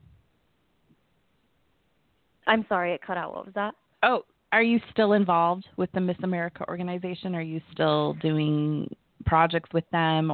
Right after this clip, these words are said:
Speaker 2: or, um, I'm not sure how that works. <laughs>
Speaker 1: Uh, I gave up my title last August, um, and then I went off to college, so I haven't been involved,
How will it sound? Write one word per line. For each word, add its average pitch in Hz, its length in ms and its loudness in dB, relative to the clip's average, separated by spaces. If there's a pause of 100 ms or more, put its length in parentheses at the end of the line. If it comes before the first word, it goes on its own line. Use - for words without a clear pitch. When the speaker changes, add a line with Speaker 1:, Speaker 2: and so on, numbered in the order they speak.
Speaker 2:
or, 143 420 0 (420)
um, 64 460 0 (960)
I'm 151 80 2
not 143 140 2
sure 143 120 0
how - 120 2
that 139 140 0
works. 127 300 0 (180)
<laughs> 311 120 2 (1400)
Speaker 1:
Uh, 220 480 4
I 226 140 0
gave 269 160 0
up 339 80 -2
my 311 160 -4 (140)
title 233 420 -6
last 208 280 -6 (260)
August, 185 500 0 (240)
um, 180 400 2 (100)
and 175 220 -6
then 175 380 -4
I 175 460 -4
went 180 180 -6
off 175 220 -6
to 202 60 -10
college, 175 480 -8 (140)
so 185 100 2
I 175 120 4
haven't 202 480 2 (280)
been 180 340 0 (140)
involved, 180 760 -6